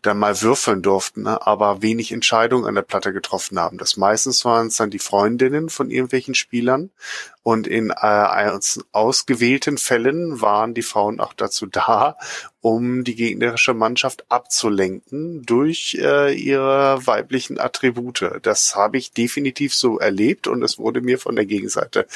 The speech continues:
nach dem Spiel sogar auch bestätigt. Also das ist kein Gerücht. Äh, aber grundsätzlich trotzdem, auch diese Frauen sind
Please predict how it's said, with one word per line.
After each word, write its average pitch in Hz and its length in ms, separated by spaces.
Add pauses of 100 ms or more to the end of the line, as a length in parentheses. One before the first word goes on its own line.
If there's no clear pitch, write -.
(260)
nach 104 360
dem 127 180
Spiel 139 280
sogar 135 360
auch 123 160
bestätigt. - 840
Also 101 260
das 104 180
ist - 160
kein 117 240
Gerücht. 113 540 (640)
Äh, 113 60
aber 117 520
grundsätzlich 123 640
trotzdem, - 420
auch - 220
diese 151 260
Frauen 104 380
sind 107 240